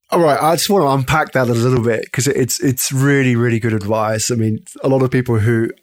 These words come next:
I mean, everybody who listens to this podcast some way sells. I mean, I don't care if you don't have sales in your title.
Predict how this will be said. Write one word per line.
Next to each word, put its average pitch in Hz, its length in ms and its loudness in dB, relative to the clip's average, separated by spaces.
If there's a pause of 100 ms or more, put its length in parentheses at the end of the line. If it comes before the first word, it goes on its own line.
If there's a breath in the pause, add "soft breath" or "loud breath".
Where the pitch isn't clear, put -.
I 131 80 0
mean, 147 180 0
everybody 143 680 0
who 120 80 0
listens 120 320 -2
to 110 60 -4
this 104 100 -4
podcast - 760 -6
some 117 240 -2
way 104 300 -2
sells. 110 560 -4
I 113 40 -2
mean, 110 120 0
I 110 60 0
don't 120 180 -2
care 117 240 -2
if 104 80 -2
you 123 160 -4
don't 120 140 -2
have 110 120 -2
sales 113 360 -2
in 104 80 -2
your 104 120 -4
title. 110 540 -4